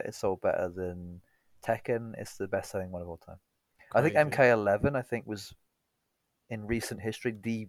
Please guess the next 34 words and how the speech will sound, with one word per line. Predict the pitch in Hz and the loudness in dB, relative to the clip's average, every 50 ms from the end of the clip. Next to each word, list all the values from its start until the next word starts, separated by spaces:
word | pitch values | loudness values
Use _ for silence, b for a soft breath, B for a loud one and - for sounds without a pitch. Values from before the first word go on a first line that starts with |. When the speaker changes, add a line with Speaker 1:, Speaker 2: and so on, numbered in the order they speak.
| - - | 0 2
Speaker 1:
best-selling | 107 104 - - - 104 98 98 92 92 95 92 _ _ - - - _ - _ _ _ _ _ | 2 2 2 0 -2 -2 -2 -2 -4 -6 -8 -12 _ _ -20 -20 -20 _ -20 _ _ _ _ _
video | - 101 95 95 | 0 0 0 2
game | - 90 87 87 | 0 -2 -2 -2
of | 92 | -4
all | 95 87 | -6 -6
time, | - 98 87 85 82 85 - | -4 -2 -2 -2 -2 -2 -4
or, | 95 92 | -4 -2
like, | 90 92 92 - | -2 -2 -4 -2
uh, | 90 87 85 82 90 95 - | -4 -2 -2 -2 -2 -2 -2
fighting | - 80 - - | -4 -4 -4 -6
game | - 76 | -12 -10
of | 80 | -4
all | - | 0
Speaker 2:
Fighting | 139 123 104 101 101 | 0 0 0 0 -4
Speaker 1:
time. | 110 107 107 110 | -6 -6 -6 -6
Speaker 2:
game, | - - | -6 -4
yeah, | 110 110 104 104 104 110 - - | -4 -2 -2 -2 -4 -4 -6 -6
that's | - 120 123 - | -4 -4 -4 -4
crazy. | - - 82 - - - - - - - - - - - - | -4 -6 -6 -6 -8 -10 -12 -14 -16 -14 -14 -16 -12 -6 -2
Speaker 1:
I | 113 | -2
think | 117 131 - | 0 2 2
it | - | 6
Speaker 2:
So, | - 185 | 8 8
Speaker 1:
sold, | 185 160 - | 8 8 8
like, | 110 101 98 | 6 4 4
Speaker 2:
so | 180 165 - - _ | 4 4 2 0 _
Speaker 1:
twenty | - - - - - 90 95 101 110 113 110 110 - - | -18 -20 -18 -14 -8 -6 -6 -6 -6 -6 -8 -10 -12 -8
plus | - - 98 101 - - | -4 -4 -4 -4 -4 -10
million | 90 85 87 92 107 120 123 | -12 -10 -10 -8 -8 -8 -8
or | 120 | -8
something. | - 139 127 123 131 131 127 | -8 -8 -8 -8 -8 -6 -4
Like, | 120 113 - | -4 -2 -2
it's | 117 113 - | -2 -2 -2
rid-, | - 120 - - - | -4 -6 -6 -6 -10